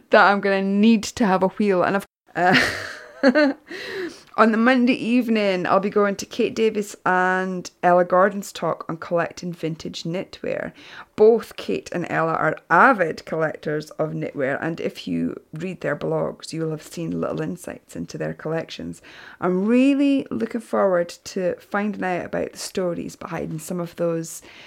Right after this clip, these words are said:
vintage knits, and I'm quite sure there are stories to be told about the patterns or the constructions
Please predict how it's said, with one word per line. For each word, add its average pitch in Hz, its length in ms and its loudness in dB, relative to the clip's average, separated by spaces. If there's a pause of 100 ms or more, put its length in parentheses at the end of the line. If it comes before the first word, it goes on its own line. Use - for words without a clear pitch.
(140)
vintage 165 720 -4 (420)
knits, - 680 -6
and 165 500 -4
I'm 160 160 -4
quite - 320 -8
sure 214 260 -2
there 190 220 -2
are 180 40 -2
stories 180 420 -6
to - 100 -16
be 185 80 -10
told 185 640 -6
about 160 480 -4 (560)
the 165 100 -12
patterns 156 640 -6
or 156 120 -2
the - 100 -12
constructions - 880 -8